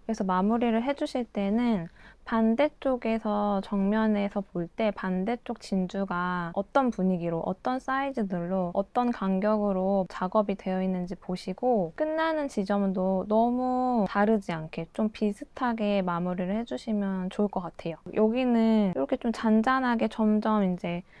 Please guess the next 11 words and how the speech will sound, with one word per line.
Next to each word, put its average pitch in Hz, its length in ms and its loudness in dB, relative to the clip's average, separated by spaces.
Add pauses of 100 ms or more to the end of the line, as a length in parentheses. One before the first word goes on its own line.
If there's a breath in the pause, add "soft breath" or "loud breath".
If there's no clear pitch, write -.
(140)
큰 359 280 -2
진주가 320 420 2
위쪽에서 202 560 0
있으면서 190 400 -2
점점 190 260 -2
잔잔하게 190 800 0
점점 185 320 -4
사라지는 277 560 0
분위기로 175 680 -4
진주가 185 400 -2
끝나가는데, 180 840 -4